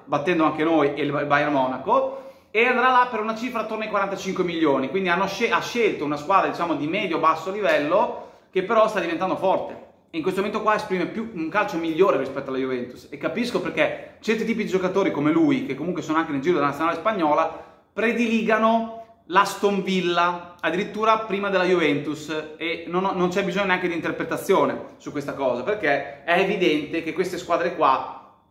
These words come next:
esprimono più calcio e hanno più potenzialità di vincere qualcosa addirittura della Juventus in questo momento qua, perché è veramente una società senza idee, senza arte né parte.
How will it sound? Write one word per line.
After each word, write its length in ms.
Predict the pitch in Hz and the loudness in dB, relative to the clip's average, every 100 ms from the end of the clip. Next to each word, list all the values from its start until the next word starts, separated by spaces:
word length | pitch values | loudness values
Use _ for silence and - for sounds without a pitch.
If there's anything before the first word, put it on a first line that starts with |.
| _ | _
esprimono 560 | - 151 - 180 165 147 | -10 -8 -2 0 2 0
più 180 | 202 202 | -2 2
calcio 380 | 196 214 214 | 4 4 2
e 20 | 196 | -2
hanno 180 | 180 | -2
più 140 | 180 233 | -2 -2
potenzialità 600 | 208 214 214 185 196 214 | -2 0 -2 0 0 0
di 80 | 202 | 0
vincere 300 | 190 190 185 | -2 -2 0
qualcosa 500 | 196 190 180 170 170 | 0 2 2 2 2
addirittura 360 | 156 175 180 | 0 -2 0
della 180 | 175 147 | 0 0
Juventus 360 | 143 156 156 - | 2 0 -2 -6
in 180 | 180 175 | -8 0
questo 280 | 202 202 | 0 2
momento 300 | 180 170 160 | -2 -2 -6
qua, 360 | 143 139 - - | 0 0 0 -10
perché 720 | - 170 170 - - - - | -8 0 2 2 -2 -14 -16
è 180 | - 175 | -4 0
veramente 320 | 160 160 185 | 2 2 2
una 80 | 160 | -2
società 360 | 151 156 185 165 | -4 -2 0 0
senza 420 | - 190 190 175 | 2 0 0 -2
idee, 360 | 175 175 175 175 | -4 -2 0 -2
senza 280 | 160 156 | -2 4
arte 200 | 151 147 | 4 4
né 80 | 147 | -4
parte. 540 | 139 123 - - - | -2 -2 -2 -10 -16